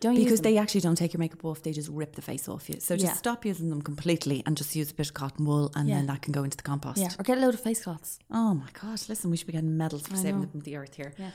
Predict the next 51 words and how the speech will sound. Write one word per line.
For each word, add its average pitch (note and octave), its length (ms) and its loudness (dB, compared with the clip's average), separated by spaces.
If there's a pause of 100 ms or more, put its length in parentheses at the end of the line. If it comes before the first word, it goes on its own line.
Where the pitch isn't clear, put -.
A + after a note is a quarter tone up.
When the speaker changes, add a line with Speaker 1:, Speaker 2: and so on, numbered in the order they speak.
(120)
Speaker 2:
So A#3 220 4
there's A3+ 240 8
an A3 60 8
awful B3 180 4
lot B3 100 4
of A#3+ 60 2
things A3 200 4
on G3+ 120 6
that F#3+ 120 4
list F#3 220 4
now F3+ 120 8
that - 80 2
you've E3 180 2
ticked F3 240 0
off, D#3 160 4
which D#3 160 -2
is D3 80 -2
astonishing, D3 640 0
Speaker 1:
Well, C#3 80 0
Speaker 2:
that C#3+ 100 2
Speaker 1:
I D3+ 60 2
Speaker 2:
you D3+ 100 4
really E3 160 4 (140)
Speaker 1:
mean, D#3+ 40 -2
Speaker 2:
kind E3 240 2
of, D3+ 80 0
you E3 140 4
obviously A#3 460 2
Speaker 1:
yeah. B3 180 4
Speaker 2:
knew F3 340 2 (300)
what A3+ 160 0
your C4 80 0
talents F#3+ 400 0
were E3+ 260 0
and E3 80 2
your D#3+ 100 2
gifts D#3+ 380 -4
and D#3 160 0
what, D3+ 380 -2
Speaker 1:
I A3+ 40 0
Speaker 2:
you E3+ 120 -2
know, D#3 80 2
Speaker 1:
didn't - 80 0
realize. - 0 -
Speaker 2:
potentially D#3 500 -2
you D3 220 -2
could D3 200 -6
use D3+ 360 -2 (320)
in F3+ 100 6
the F3+ 80 8
future. F3+ 460 0